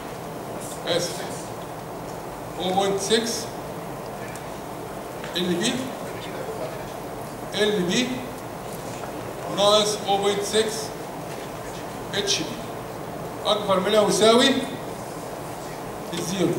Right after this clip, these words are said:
وده معناه ان الديفرنس ما بين الريجولر، ها؟ المجموعة دي والمجموعة دي اكبر من او يساوي الايه؟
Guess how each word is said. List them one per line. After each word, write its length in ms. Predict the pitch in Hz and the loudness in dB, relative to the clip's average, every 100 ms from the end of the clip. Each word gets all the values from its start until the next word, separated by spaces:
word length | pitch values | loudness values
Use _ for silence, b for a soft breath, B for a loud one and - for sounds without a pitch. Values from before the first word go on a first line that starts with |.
| - - | 0 2
وده 160 | 151 | 6
معناه 600 | 208 190 180 220 269 254 202 | 10 10 10 8 8 8 6
ان 120 | 208 | 6
الديفرنس 680 | 208 214 269 269 214 202 208 | 6 10 10 10 8 8 10
ما 160 | 208 | 10
بين 400 | 208 254 247 226 - - - - | 10 8 8 4 2 -4 -6 0
الريجولر، 500 | 196 202 220 208 143 - - - - - - - - - - - - - - - - - - - - - | 2 8 10 10 6 2 -2 -6 -8 -8 -8 -8 -8 -8 -8 -10 -10 -10 -10 -8 -8 -8 -8 -10 -8 0
ها؟ 360 | - 226 247 262 - - - - - | 6 8 8 4 0 -6 -6 -8 -4
المجموعة 560 | 156 165 156 196 214 185 | 0 2 6 8 10 8
دي 80 | 202 | 8
والمجموعة 460 | 185 170 - 226 | 8 6 6 4
دي 120 | 233 254 - | 6 4 4
اكبر 300 | 180 180 185 | 0 0 0
من 220 | 185 190 190 | 0 2 2
او 100 | 170 | 2
يساوي 280 | 170 185 | 4 4
الايه؟ 260 | 175 180 180 | 4 4 2